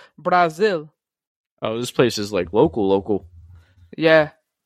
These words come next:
Speaker 2: You grow up here and you play for the local team. That's cool, though. They're in Champions League. Fuck.
Speaker 1: Yeah, not too bad.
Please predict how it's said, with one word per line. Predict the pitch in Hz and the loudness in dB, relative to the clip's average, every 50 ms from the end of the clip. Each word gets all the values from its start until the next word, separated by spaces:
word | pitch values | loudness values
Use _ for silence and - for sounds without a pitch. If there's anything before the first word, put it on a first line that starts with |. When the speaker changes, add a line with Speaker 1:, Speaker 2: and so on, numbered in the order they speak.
| _ - | _ -14
Speaker 2:
You | - 139 | -10 -2
grow | 135 139 139 139 139 | 2 4 6 6 6
up | 135 - | 4 2
here | 135 117 | 0 -2
and | 113 110 | -2 -2
you | 110 104 | -6 -6
play | - 123 110 | -6 -6 -6
for | - 117 | -4 -4
the | 117 113 107 | -6 -4 -4
local | 107 113 113 - 113 | -4 -4 -6 -8 -10
team. | - - 120 113 107 104 - _ _ _ _ _ _ _ _ _ _ _ _ _ _ _ _ _ _ _ _ _ _ _ _ _ _ - - _ _ _ _ _ _ _ _ _ _ _ _ _ _ _ _ _ _ _ _ _ _ _ - | -12 -12 -12 -12 -14 -16 -18 _ _ _ _ _ _ _ _ _ _ _ _ _ _ _ _ _ _ _ _ _ _ _ _ _ _ -20 -20 _ _ _ _ _ _ _ _ _ _ _ _ _ _ _ _ _ _ _ _ _ _ _ 0
That's | 143 151 - | 0 0 0
cool, | - 165 202 247 370 | 2 2 2 2 4
though. | 143 110 98 98 113 | 2 2 2 0 0
They're | 131 139 135 135 151 | -2 -2 -2 -2 -2
in | 156 151 | -4 -4
Champions | - - 135 - - 349 107 90 87 | -4 -6 -6 -4 -4 -6 -6 -6 -8
League. | 92 92 113 135 139 127 - _ | -8 -10 -8 -10 -12 -14 -16 _
Fuck. | - - 262 277 - _ _ _ _ _ _ _ _ _ _ _ _ _ _ _ _ _ _ | -16 -14 -14 -14 -14 _ _ _ _ _ _ _ _ _ _ _ _ _ _ _ _ _ _
Speaker 1:
Yeah, | - 156 196 196 170 | -4 -2 -2 -2 -2
not | 160 147 151 170 - | -4 -4 -4 -4 -4
too | - 208 | -6 -6
bad. | 156 151 160 214 220 175 156 | -2 0 2 2 2 2 0